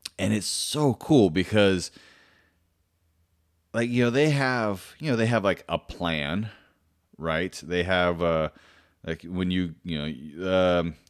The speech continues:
uh, the great example, uh, was the, um, physical therapist one day. Uh, you know, she had her plan for me that day, and we were going through the exercises and whatnot, and I was like, "Oh,"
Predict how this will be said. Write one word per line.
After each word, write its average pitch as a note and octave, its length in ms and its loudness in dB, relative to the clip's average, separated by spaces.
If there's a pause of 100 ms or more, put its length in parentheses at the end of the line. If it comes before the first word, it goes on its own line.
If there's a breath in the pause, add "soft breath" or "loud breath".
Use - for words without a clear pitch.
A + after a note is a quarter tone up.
(340)
uh, F2 360 -4
the F#2+ 140 -2
great A#2+ 220 4
example, G2+ 640 0
uh, F#2 220 2 (160)
was F2+ 360 -4
the, E2+ 340 -2
um, D2+ 340 -2 (960)
physical G2 320 -2
therapist F2 460 -4
one D#2+ 180 -8
day. C#2 240 -8 (540 loud breath)
Uh, E2+ 280 -2
you F#2 140 -6
know, F2 80 -4
she C3 360 0
had G2 460 4 (120)
her G#2 180 0
plan F#2+ 460 -4
for F2+ 200 -4
me E2 220 -2
that D#2+ 240 -6
day, D#2 320 -4 (420 soft breath)
and F#2+ 680 2 (1080 soft breath)
we A2 80 6
were A2 80 8
going A2 220 6
through A2+ 100 2
the A#2+ 140 4
exercises B2 760 2
and G#2+ 100 2
whatnot, A2 400 0
and F#2+ 120 -2
I - 20 2
was F2+ 100 -2
like, F#2 140 -2
"Oh," C#3+ 240 2